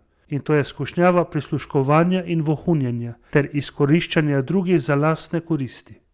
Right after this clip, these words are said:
Nasprotno pa dobro in v polnosti človeško komunikacijo naredi ravno poslušanje tega, ki ga imamo pred seboj,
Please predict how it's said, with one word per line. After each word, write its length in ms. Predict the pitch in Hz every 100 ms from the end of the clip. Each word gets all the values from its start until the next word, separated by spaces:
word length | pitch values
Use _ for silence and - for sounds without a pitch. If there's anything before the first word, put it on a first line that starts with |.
| _
Nasprotno 600 | 143 127 - 151 151 147
pa 140 | 139 131
dobro 520 | 131 147 143 175 185 -
in 160 | 147
v 60 | 143
polnosti 580 | 143 170 170 151 - 139
človeško 500 | - 151 165 - 156
komunikacijo 960 | - 147 143 139 - 160 165 - 180 185 - _ _
naredi 480 | 151 147 147 180 165
ravno 340 | 160 202 190
poslušanje 680 | 170 147 190 190 170 151 139
tega, 400 | - 175 180 180 - _
ki 140 | -
ga 140 | 143 147
imamo 380 | 151 170 170
pred 240 | 147 151 143
seboj, 500 | - 139 127 147